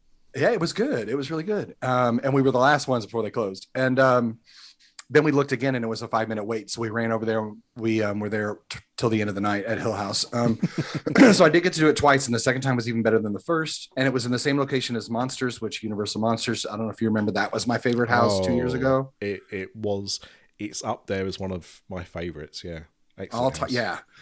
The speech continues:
Speaker 1: And this one's right there with, I think this one's probably number one for me, and Universal Monsters would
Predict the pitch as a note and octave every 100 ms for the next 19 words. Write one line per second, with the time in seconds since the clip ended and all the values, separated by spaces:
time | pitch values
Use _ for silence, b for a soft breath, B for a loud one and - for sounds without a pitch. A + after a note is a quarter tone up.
0 | B B2 C3 B2+ C#3+ C3+ A#2+ A#2 A#2 A2+
1 | A2 A2+ D#3 D3 C3+ C3 B2+ A2+ A#2+ A2+
2 | G#2+ G2+ G2 G2 G2+ G2+ A#2 A2 A2+ A2+
3 | A2 G#2 G#2+ G#2+ G2+ - G2+ F#2+ F2+ F#2